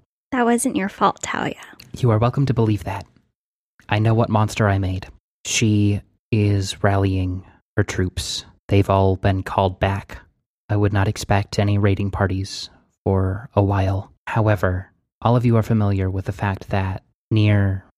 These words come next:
Speaker 2: where the Idol of Mars is held, that there is an area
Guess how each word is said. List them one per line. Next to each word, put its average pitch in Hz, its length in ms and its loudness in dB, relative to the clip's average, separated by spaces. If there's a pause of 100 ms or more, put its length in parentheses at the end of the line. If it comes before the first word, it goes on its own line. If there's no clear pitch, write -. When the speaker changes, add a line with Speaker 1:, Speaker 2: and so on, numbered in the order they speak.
Speaker 2:
where 104 180 0
the 104 140 0
Idol 101 300 2
of 95 140 -4
Mars 95 340 -2
is 98 120 -6
held, 107 340 -8 (240)
that 110 180 0
there 104 240 4
is 95 640 0 (400)
an 110 180 0
area 101 600 0